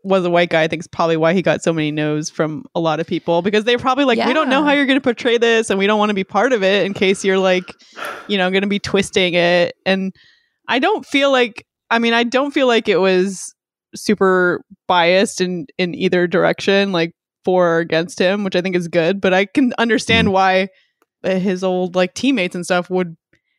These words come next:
Speaker 1: have, you know, hesitation about participating.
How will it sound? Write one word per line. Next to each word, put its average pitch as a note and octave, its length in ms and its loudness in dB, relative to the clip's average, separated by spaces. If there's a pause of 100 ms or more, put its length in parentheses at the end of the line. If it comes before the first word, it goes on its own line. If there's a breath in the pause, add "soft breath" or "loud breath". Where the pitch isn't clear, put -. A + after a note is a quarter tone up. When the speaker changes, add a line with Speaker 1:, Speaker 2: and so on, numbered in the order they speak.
(100)
Speaker 1:
have, F#3 440 -2 (400)
you F#3+ 180 -8
know, E3+ 240 -10 (300 soft breath)
hesitation A3 720 0
about F#3+ 460 0 (260)
participating. G3+ 920 -2